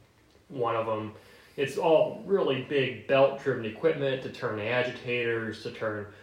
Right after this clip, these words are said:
grinders for grain, uh, for grain. Um, it, it's, um,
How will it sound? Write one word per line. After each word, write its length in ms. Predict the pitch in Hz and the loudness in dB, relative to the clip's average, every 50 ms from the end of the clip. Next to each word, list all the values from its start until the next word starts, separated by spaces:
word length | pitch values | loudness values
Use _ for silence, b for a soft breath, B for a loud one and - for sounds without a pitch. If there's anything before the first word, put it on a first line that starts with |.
| B B B | B B B
grinders 760 | - 131 117 110 123 131 131 131 131 127 123 123 120 117 113 | -2 -2 0 0 2 0 0 0 0 0 0 -2 -2 -4 -8
for 160 | - - 107 | -10 -14 -14
grain, 560 | 101 - 117 110 110 110 104 104 107 - - - 113 | -8 -4 -4 -2 -2 -2 -4 -6 -8 -10 -12 -12 -10
uh, 140 | 107 104 104 - | -10 -10 -10 -12
for 120 | - 107 107 - - - - 101 - | -14 -16 -16 -16 -20 -20 -18 -16 -8
grain. 680 | - 135 123 120 127 127 127 127 127 127 123 123 - - B B B B B B - | -2 0 2 2 2 0 0 -2 -4 -6 -8 -10 -14 -16 B B B B B B -6
Um, 320 | 110 107 104 104 107 113 | -6 -4 -4 -4 -4 -4
it, 240 | 127 135 131 - 156 | -4 -6 -6 -6 -6
it's, 280 | 156 151 151 - - 139 | -6 -6 -6 -6 -4 -2
um, 440 | 127 123 120 120 117 120 120 117 | 0 0 0 0 -2 -4 -8 -10